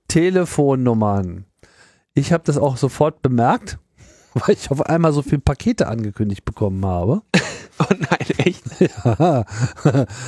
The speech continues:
Speaker 1: Also die waren immer schon gerade auf dem Weg und gleich geht's los und so. Und so ein, so ein Link, der, äh, dann immerhin nicht in irgend so einem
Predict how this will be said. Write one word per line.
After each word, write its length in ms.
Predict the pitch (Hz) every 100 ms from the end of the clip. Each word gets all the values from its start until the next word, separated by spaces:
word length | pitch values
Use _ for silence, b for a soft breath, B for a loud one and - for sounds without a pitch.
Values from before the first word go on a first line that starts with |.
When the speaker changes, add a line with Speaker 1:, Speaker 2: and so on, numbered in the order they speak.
| 113 98
Speaker 1:
Also 320 | 113 117 120
die 180 | 120 120
waren 220 | 131 147
immer 380 | 151 208 233 226
schon 340 | - 208 220
gerade 260 | 180 165 214
auf 180 | 196 190
dem 200 | 160 139
Weg 240 | 143 233
und 220 | - 165
gleich 240 | 160 151 165
geht's 240 | 196 -
los 320 | 143 151 254
und 180 | - 185
so. 280 | 170 190 247 - _ -
Und 280 | 151 156
so 140 | 147 151
ein, 240 | 147 143
so 80 | 135
ein 80 | 139
Link, 460 | 135 135 226 - _ b b b b b _
der, 960 | 139 131 123 127 - 135 123 123 120 120
äh, 360 | - _ _ - -
dann 160 | 135 131
immerhin 500 | 147 147 143 156 151
nicht 220 | 147 -
in 140 | 139
irgend 260 | 135 143 139
so 80 | 139
einem 540 | 120 131 131 131 135